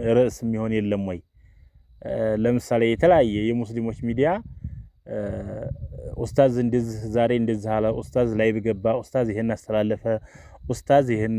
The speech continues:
አስተማረ የሚል፣ እ፣ የለም ወይ? የለም። ሁሉም አብዛኛውን በተለይ አሁን፣ አሁን ጊዜ ጽናት ድራማ ምናምን እህቶች ላይ ያለ ያለ ርዕስ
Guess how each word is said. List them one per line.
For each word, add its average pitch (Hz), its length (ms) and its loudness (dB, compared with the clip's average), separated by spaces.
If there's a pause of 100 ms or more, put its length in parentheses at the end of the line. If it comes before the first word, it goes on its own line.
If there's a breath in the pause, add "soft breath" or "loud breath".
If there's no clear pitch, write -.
አስተማረ 110 460 -2 (140)
የሚል፣ 131 480 4 (760)
እ፣ 123 100 -6 (260)
የለም 127 400 6
ወይ? 90 140 -10 (920)
የለም። 104 360 0 (1500)
ሁሉም 392 720 4
አብዛኛውን 175 600 2
በተለይ 156 300 0
አሁን፣ 151 160 0
አሁን 156 180 0
ጊዜ 147 160 -6 (120)
ጽናት 131 340 -2
ድራማ 131 320 0 (160)
ምናምን 139 460 0
እህቶች 131 400 -2
ላይ 147 140 2 (120)
ያለ 415 600 2 (220)
ያለ 190 240 2 (640 loud breath)
ርዕስ 147 320 2